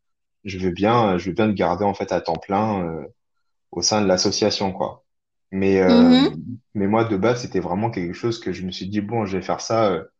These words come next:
Speaker 1: temporairement, le, le temps que, en fait. Le temps que,
Speaker 2: Le
Speaker 1: euh,
Speaker 2: temps que mon entreprise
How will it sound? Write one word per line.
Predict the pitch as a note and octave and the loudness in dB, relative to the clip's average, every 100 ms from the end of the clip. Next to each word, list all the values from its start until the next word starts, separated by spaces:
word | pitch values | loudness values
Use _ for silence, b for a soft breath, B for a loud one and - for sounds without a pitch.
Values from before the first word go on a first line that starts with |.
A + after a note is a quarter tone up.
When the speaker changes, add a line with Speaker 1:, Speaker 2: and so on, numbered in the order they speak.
| _ _ _ _ _ | _ _ _ _ _
Speaker 1:
temporairement, | - A2 A2 G#2+ G#2 G2 G#2+ A#2+ | 0 0 2 2 2 2 2 2
le, | A2+ G2 F#2 | 2 0 0
le | F#2+ F#2+ | -2 0
temps | C3 B2+ | -2 0
que, | B2+ C3 | 0 0
en | F#2+ | -2
fait. | - D#2+ - - _ _ - | -4 -8 -10 -20 _ _ -16
Le | F2+ | -10
temps | A2 G#2+ | -6 -6
que, | - G#2+ | -2 0
Speaker 2:
Le | A2+ A2 | 2 2
Speaker 1:
euh, | F#2+ | 2
Speaker 2:
temps | A#3+ C4+ | 2 4
que | A#3+ | 4
mon | A#3 G3 G#3+ | 4 2 2
entreprise | C4+ C#4+ D#4+ C4 C#4 B3+ A#3+ | 2 4 2 2 0 2 4